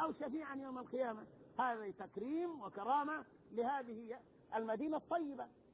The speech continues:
مدينة النبي عليه الصلاة والسلام، شريطة ألا يكون مشركا، ألا يكون منافقا، فإنه إذا كان مشركا أو منافقا، منافقا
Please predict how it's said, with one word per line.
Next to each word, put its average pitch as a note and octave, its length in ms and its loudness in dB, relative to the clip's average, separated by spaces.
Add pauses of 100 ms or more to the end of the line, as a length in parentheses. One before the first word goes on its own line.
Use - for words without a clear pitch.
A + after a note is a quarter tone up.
مدينة C4 400 -2
النبي A#3+ 380 -4
عليه A3+ 280 2
الصلاة A3+ 380 -4
والسلام، F#3+ 440 -4 (720)
شريطة A#3+ 540 2
ألا A3+ 220 2
يكون G3+ 240 -2
مشركا، C#4+ 560 0 (500)
ألا C4 240 0
يكون A#3 320 -4
منافقا، D#4 580 0 (400)
فإنه D4 380 2
إذا B3+ 240 0
كان A#3+ 300 -2
مشركا C4 380 -4
أو A3+ 160 -2
منافقا، A3 440 0
منافقا D#4 680 0